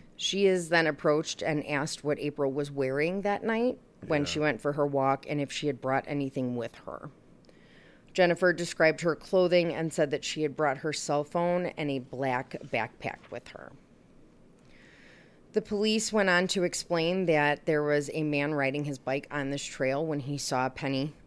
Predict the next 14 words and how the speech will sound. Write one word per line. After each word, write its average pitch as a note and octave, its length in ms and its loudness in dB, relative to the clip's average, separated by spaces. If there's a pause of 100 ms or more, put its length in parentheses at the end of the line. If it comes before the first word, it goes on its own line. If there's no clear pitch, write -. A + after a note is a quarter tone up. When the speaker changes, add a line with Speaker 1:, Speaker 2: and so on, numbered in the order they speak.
Speaker 1:
the D#3+ 100 -8
dog, C#3 400 -4
on C3+ 140 -4
the C3 80 -6
trail B2+ 360 -4 (200)
by B2 160 0
herself. - 680 -12 (960)
He G#3 140 -6
followed F#3 420 4
Penny F#3 460 -2 (500)
a F3 60 -2
little E3 220 2
bit E3+ 260 2
down E3 400 2